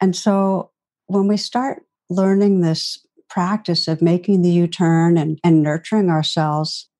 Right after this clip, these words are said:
we trust ourselves more. We like who we are because we sense a kind of essential being or spirit or whatever we wanna call it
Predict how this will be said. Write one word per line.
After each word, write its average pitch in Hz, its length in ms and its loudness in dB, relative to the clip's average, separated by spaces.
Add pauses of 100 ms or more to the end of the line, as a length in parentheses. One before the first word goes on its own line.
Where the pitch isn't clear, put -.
(340)
we 208 120 2
trust 262 340 -6
ourselves 170 460 -8
more. 147 380 -10 (280)
We 196 640 0
like 196 400 -2
who 214 180 0
we 196 200 2
are 190 320 0
because 170 420 -4
we 180 80 0
sense 185 640 -4 (160)
a 180 60 0
kind 190 240 0
of 175 120 0
essential 180 500 -2
being 180 640 4
or 165 100 -4
spirit 170 1000 0
or 139 140 -8
whatever 175 320 -2
we 208 120 2
wanna 190 240 0
call 175 380 -2
it 165 80 -8